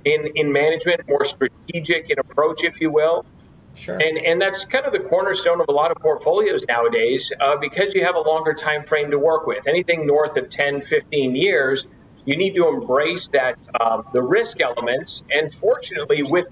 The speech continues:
Speaker 1: contributions, dollar cost averaging into these accounts, it really mitigates that short-term volatility that, uh, that most people prefer with straight equity investing.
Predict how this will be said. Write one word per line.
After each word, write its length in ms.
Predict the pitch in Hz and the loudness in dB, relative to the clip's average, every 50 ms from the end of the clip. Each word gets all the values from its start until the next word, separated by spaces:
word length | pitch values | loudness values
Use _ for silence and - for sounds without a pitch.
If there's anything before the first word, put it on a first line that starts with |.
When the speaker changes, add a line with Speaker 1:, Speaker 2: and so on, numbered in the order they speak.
| - - - | -10 -4 -2
Speaker 1:
contributions, 880 | 214 262 285 - - 185 143 135 135 135 131 - - 143 143 156 - - | 0 0 0 0 -2 -4 -4 -4 -8 -8 -6 -2 0 0 0 0 -4 -6
dollar 340 | - - 135 143 156 180 185 | -2 0 2 2 2 2 0
cost 400 | - - 156 156 151 143 - 151 | 0 0 0 0 0 0 -2 -2
averaging 500 | 143 143 160 - - 156 135 131 139 139 | 0 0 -2 -4 -4 -8 -4 -2 0 0
into 240 | 143 143 143 143 143 | 0 0 0 -2 -6
these 240 | 143 143 143 131 127 | -4 -4 -4 -4 -4
accounts, 600 | 120 123 - - 226 226 190 - - - - - - - - _ - - - - - - | -6 -6 -4 -2 -2 0 -2 -2 -4 -8 -10 -14 -14 -16 -18 _ -20 -20 -20 -16 -8 -6
it 100 | - - | -2 0
really 240 | 220 233 233 208 - | 2 2 2 0 0
mitigates 480 | 156 165 - - - - 151 147 - - | 0 0 0 0 -2 -2 -4 -4 -2 -2
that 180 | 143 135 135 135 - | -2 -2 -2 -2 -2
short-term 480 | - 165 185 185 180 - 180 180 160 143 | 0 0 0 0 0 0 0 0 2 2
volatility 760 | 147 151 156 156 151 143 - 147 151 160 165 156 160 156 147 | 0 2 2 2 0 0 0 2 2 2 2 2 0 -2 0
that, 320 | 127 135 131 127 - - 135 | 2 2 2 2 0 0 0
uh, 180 | 131 123 117 117 - - - - - - - - - | 0 0 0 -4 -6 -12 -20 -20 -20 -20 -20 -12 -4
that 160 | - 143 135 | -4 -2 2
most 240 | 156 160 165 - - | 2 2 2 0 -4
people 260 | - 160 160 - 160 - - - - - - - | -6 -6 -6 -6 -8 -12 -12 -20 -20 -12 -4 -2
prefer 320 | 226 214 170 156 151 156 - - | 0 2 2 2 2 0 -2 -4
with 240 | - 160 156 160 165 - - - | -2 0 0 0 0 -4 -14 -10
straight 460 | - - - - - 147 143 143 143 - - - - | -6 -6 -4 0 2 2 2 0 -2 -10 -12 -10 -10
equity 280 | - - - - 135 | -10 -10 -8 -4 -2
investing. 500 | 135 131 131 151 160 160 - - - 107 | -2 0 0 0 0 -2 -6 -8 -10 -12